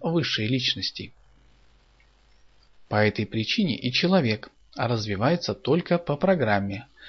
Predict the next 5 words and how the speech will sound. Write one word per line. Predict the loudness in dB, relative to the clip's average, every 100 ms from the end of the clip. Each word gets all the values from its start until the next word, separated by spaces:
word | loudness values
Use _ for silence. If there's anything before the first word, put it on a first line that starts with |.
| -20 -20 -10
которая | -6 -2 0 0
соответствует | 0 -2 -2 -2 -2 -2 -2 -2 -6 -20 _
его | -2 2 4 4 -2 -2
уровню | -2 0 2
развития, | 2 2 0 -2 -4 -6